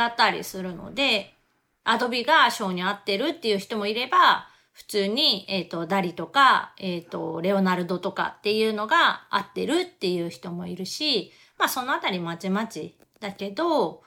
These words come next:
まあ、確実にやっぱその何かしら生成系エーアイの力をこう組み込んで成果物を作るっていうのが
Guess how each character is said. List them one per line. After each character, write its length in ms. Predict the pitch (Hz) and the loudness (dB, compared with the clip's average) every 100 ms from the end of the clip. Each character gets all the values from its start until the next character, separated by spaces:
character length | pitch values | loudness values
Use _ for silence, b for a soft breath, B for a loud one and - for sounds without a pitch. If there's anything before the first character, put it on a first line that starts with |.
| b b - | b b -16
ま 80 | |
あ、 40 | 220 | -10
確 380 | - - - 403 | -10 -4 0 2
実 340 | 415 403 392 | 0 -2 -2
に 60 | 381 | 0
や 140 | 381 | 0
っ 20 | |
ぱ 120 | 381 254 | 2 0
そ 180 | 220 | 0
の 300 | 208 208 208 - | -2 -2 -2 -2
何 420 | 208 254 330 349 | 0 2 2 2
か 140 | 359 | 2
し 240 | 330 - 359 | 2 0 4
ら 320 | 392 226 - | 6 4 0
生 340 | - 277 277 269 | -4 0 2 2
成 320 | 285 277 277 | 0 0 0
系 500 | 277 277 277 - 285 | -2 0 0 -2 2
エ 60 | |
ー 40 | 277 | 4
ア 80 | 262 | 4
イ 40 | |
の 160 | 202 185 | 2 -4
力 640 | - - - 233 233 240 | -8 -8 -2 2 2 2
を 240 | 302 294 - B B B | 2 0 -2 B B B
こ 160 | - 202 | -6 -6
う 60 | 185 | -4
組 280 | - 262 262 | -2 -2 -2
み 60 | |
込 340 | - 302 294 262 | 0 2 2 0
ん 40 | |
で 440 | 349 381 233 - _ | 0 2 2 -2 _
成 380 | - - 226 233 | -10 2 2 4
果 160 | 226 | 0
物 240 | 208 196 190 | 0 -2 -6
を 100 | 170 | -8
作 300 | - - 233 | -10 -4 -2
る 140 | 262 | -2
っ 40 | 330 | -4
て 160 | - | -2
い 80 | 247 | 0
う 100 | 226 | 2
の 160 | 202 170 | 0 -2
が 320 | 220 208 165 | 0 0 0